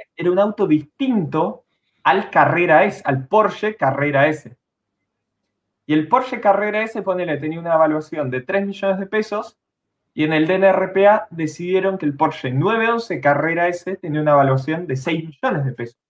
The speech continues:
Entonces, por el mismo auto, estaba pagando el doble de patente, y no había forma de subsanarlo, por lo que tengo entendido. Entonces, era un auto que se estaba vendiendo usado, y, y dentro del mundo,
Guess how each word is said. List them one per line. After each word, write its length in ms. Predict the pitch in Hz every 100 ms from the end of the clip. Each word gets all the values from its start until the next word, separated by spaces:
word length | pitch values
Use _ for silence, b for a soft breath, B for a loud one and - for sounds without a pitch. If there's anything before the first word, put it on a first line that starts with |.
| _ _ _ _ _
Entonces, 260 | 170 165 185
por 200 | 180 175
el 140 | 185
mismo 320 | 240 262 240
auto, 520 | 240 220 - 208 - -
estaba 320 | 135 190 180
pagando 320 | 175 190 208
el 160 | 175 160
doble 300 | 196 208 196
de 80 | 180
patente, 500 | 160 196 139 120 - _ _
y 120 | 151 147
no 180 | 170
había 200 | 220 226
forma 280 | 202 208 208
de 60 | 185
subsanarlo, 680 | 143 131 156 175 127 113 _ _ _ _ _ -
por 140 | 135
lo 160 | 131 131
que 340 | 127 123 123
tengo 180 | 143 147
entendido. 380 | 139 143 151 - _ _ _ _ _ _ _
Entonces, 500 | - 156 196 202 196 B _ _ _ _ - -
era 200 | 180 208
un 100 | 208
auto 220 | 208 156
que 40 | 139
se 100 | 147
estaba 240 | 196 202
vendiendo 360 | 196 196 202 202
usado, 580 | - 240 220 220 254 -
y, 240 | 143 143
y 120 | 151 147
dentro 340 | 190 208 185
del 120 | 170
mundo, 1080 | 175 196 196 185 170 156 147 143 139 135